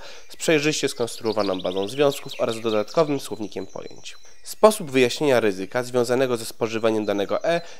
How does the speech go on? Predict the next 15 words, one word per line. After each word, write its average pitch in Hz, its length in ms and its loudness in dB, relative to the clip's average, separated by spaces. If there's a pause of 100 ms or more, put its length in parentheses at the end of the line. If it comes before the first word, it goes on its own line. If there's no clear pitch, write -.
jest 165 240 2
również 117 460 2
bez 107 240 0
zarzutu. 90 400 -6 (340)
Pod 127 120 4
względem 113 340 0
interfejsu 107 580 -2
i 127 120 -4
łatwości 117 480 0
wyszukiwania 101 520 -4
związków 143 540 2
eFood 139 380 2
wygrywa 127 480 4
z - 120 -8
e-kodami, 107 560 -2